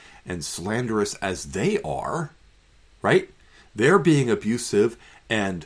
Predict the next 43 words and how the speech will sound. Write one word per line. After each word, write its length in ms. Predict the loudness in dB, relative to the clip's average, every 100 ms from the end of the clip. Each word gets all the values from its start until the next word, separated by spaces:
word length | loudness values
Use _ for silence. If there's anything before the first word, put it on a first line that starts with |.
| -16
heartless 460 | -2 -2 0 -4 -4
and 140 | -8
slanderous 520 | -8 -8 -6 -2 -2 -4
toward 280 | 0 2
us, 340 | 4 2 0 -4
and 140 | -2
we 80 | 0
don't 180 | 0 -4
say, 360 | -2 0 0 -2 -10
"Let's 240 | -4 -4 -4
be 160 | -6
abusive 560 | -6 -4 -4 -2 -4 -4
and 120 | -8
heartless 420 | -4 -4 -4 -8
and 100 | -10
slanderous 460 | -8 -8 -4 -6 -6
back." 340 | -8 -8 -8
No. 400 | -8 -8 -8 -16 -20 -20 _ _ _ _ _ -20 _ _
But 100 | -2
what 140 | 0
do 60 | 2
we 120 | 0
do? 220 | 2 -2 -2
"Do 120 | -6 -6
not 180 | -4
be 120 | -4 -4
overcome 420 | -4 -8 -10 -8
by 180 | -8 -8
evil, 240 | -8 -6
but 160 | -6 -6
overcome 440 | -6 -8 -8 -10
evil 260 | -10 -6 -6
with 200 | -6 -2
good. 280 | -2 -2 -4
Love 240 | -6 -6
your 180 | -8 -6
enemies. 400 | -6 -6 -10 -10
Pray 240 | -8 -8
for 140 | -6 -6
those 240 | -4 -4
who 60 | -6
persecute 580 | -8 -10 -10 -10 -10 -8
you. 200 | -10